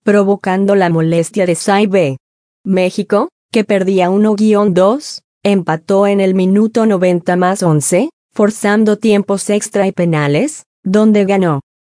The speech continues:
Saibe criticó la prolongación del tiempo y señaló la misma situación con Canadá.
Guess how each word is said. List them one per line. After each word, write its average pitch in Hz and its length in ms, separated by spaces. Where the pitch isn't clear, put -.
Saibe 214 460
criticó 202 560
la 196 140
prolongación 170 840
del 190 180
tiempo 180 580
y 226 120
señaló 180 440
la 175 140
misma 170 340
situación 175 680
con 185 200
Canadá. 185 520